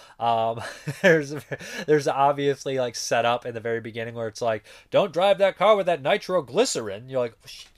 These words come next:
"You've been driving with nitroglycerin?" I mean, uh, yeah, so it's like, it's, it's everything set up. Um,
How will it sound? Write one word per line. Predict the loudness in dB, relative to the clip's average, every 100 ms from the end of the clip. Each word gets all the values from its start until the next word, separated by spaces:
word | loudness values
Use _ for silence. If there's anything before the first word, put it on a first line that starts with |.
| -10
"You've | -6
been | -4
driving | -2 -2
with | -2
nitroglycerin?" | -2 -2 -4 -2 -2 -2 -4 -6 -8 -8
I |
mean, | -8 -8 -14 -20 -20 -8
uh, | 0 2 2
yeah, | 0 0
so | 2 2
it's | 2
like, | 0
it's, | 0 0 -2
it's | -4 -2
everything | 0 0 0 -6
set | -4 -2 2
up. | 0 0 -6
Um, | -2 0 0 -2